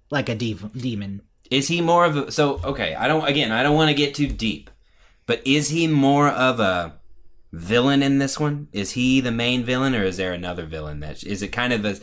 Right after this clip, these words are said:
Speaker 2: follow the same format of Silence of the Lambs, where they're looking for somebody else, and he's, like, a bad guy, but is also kinda helping?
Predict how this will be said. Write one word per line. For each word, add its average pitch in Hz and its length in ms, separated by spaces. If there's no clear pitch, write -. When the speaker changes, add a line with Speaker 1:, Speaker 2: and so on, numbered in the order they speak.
Speaker 2:
follow 143 300
the 117 100
same 120 340
format 107 480
of 95 160
Silence 85 400
of 90 80
the 82 80
Lambs, 80 320
where 87 120
they're 82 120
looking 131 360
for 123 100
somebody 117 380
else, 127 280
and 87 140
he's, 117 460
like, 95 200
a 101 40
bad 196 340
guy, 175 240
but 127 160
is 110 140
also 117 280
kinda 107 280
helping? 120 480